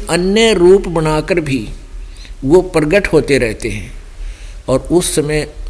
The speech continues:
भी वो ज्ञान प्रचार और समझाते रहते हैं। तो ऐसे वो परमात्मा जोगजीत नाम से सतयुग में आए हुए थे, और उससे फिर परमा-,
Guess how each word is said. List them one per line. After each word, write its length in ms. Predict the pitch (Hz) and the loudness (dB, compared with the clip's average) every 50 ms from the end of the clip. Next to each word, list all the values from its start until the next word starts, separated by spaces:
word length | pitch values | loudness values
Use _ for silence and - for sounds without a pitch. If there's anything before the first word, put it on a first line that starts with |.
| - - - - - - - - - - - - | -12 -12 -12 -12 -12 -12 -14 -14 -14 -12 -8 -6
भी 240 | 117 104 104 104 160 | -6 -4 0 2 2
वो 200 | 165 156 147 127 | 4 4 4 2
ज्ञान 380 | 113 117 123 127 127 135 139 143 | 2 0 0 0 0 -2 -2 -4
प्रचार 540 | - - 117 120 - - - 135 143 147 | -4 -4 -4 -4 -4 -4 -2 -2 0 -2
और 280 | 143 - - - 113 107 | -2 -4 -6 -6 -6 -6
समझाते 600 | - - - 117 113 98 101 101 104 - 143 131 | -6 -4 -4 -4 -2 -2 -4 -4 -2 -2 -2 0
रहते 300 | 101 85 73 - - - | -2 -2 -6 -10 -12 -12
हैं। 80 | - - - - - - - - - - - - - - | -12 -12 -14 -14 -14 -14 -12 -12 -12 -12 -12 -10 -6 -4
तो 160 | 165 - - - | -4 -4 -2 0
ऐसे 580 | 143 160 170 180 - - 196 202 196 190 170 156 - - - - | 0 0 0 0 0 0 2 2 2 2 0 -4 -8 -12 -10 -6
वो 220 | 113 139 165 175 | -2 0 0 2
परमात्मा 680 | 170 - 160 151 151 147 143 139 - 160 170 175 175 | 2 0 0 0 -2 -2 -4 -4 -4 -4 -2 0 0
जोगजीत 880 | 170 147 135 139 156 165 175 170 156 156 139 127 151 165 190 202 185 - | -2 0 0 2 4 4 4 4 2 0 -2 0 0 0 0 0 0 -2
नाम 360 | 151 143 131 131 131 131 131 | -2 0 0 0 -2 -2 -4
से 260 | 127 - 151 156 - | -2 0 0 0 0
सतयुग 540 | 156 - - 156 139 - - 143 135 127 117 | 0 -2 -2 -2 -2 0 0 0 2 2 0
में 240 | 120 123 131 139 139 - | 0 0 -2 -2 -4 -4
आए 200 | - 117 113 117 | -4 -2 0 0
हुए 220 | 113 - 107 92 87 | 0 -2 -4 -4 -6
थे, 180 | - - - - - - - - - - - - - - - - - - - - - - - - - - - - - - - - 131 | -6 -10 -12 -12 -14 -16 -16 -16 -18 -12 -10 -8 -6 -4 -2 -2 0 0 0 0 -2 -2 -6 -8 -12 -14 -16 -14 -14 -14 -8 -2 0
और 200 | 139 143 143 - | 2 2 2 0
उससे 420 | - - 175 180 - - - 175 | 0 0 0 0 0 0 0 0
फिर 180 | 151 151 160 151 | 2 0 0 0
परमा-, 300 | - 151 143 151 143 | 0 -2 -4 -4 -6